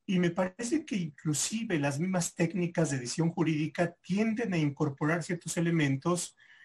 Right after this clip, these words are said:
sociológicos a partir de cuestiones tales como los intereses o la finalidad, los mismos estándares de decisión judicial, eh, que, que, que usamos, sea de la tradición jurídica alemana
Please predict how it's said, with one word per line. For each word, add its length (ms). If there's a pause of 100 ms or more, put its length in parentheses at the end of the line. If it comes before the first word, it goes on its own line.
(240)
sociológicos 920
a 100
partir 420
de 120
cuestiones 400
tales 320
como 220
los 180
intereses 800 (400)
o 80
la 140
finalidad, 720
los 180
mismos 360
estándares 680
de 140
decisión 460
judicial, 720 (560)
eh, 400 (280)
que, 260 (100)
que, 360
que 120
usamos, 680
sea 380
de 100
la 120
tradición 400
jurídica 320
alemana 560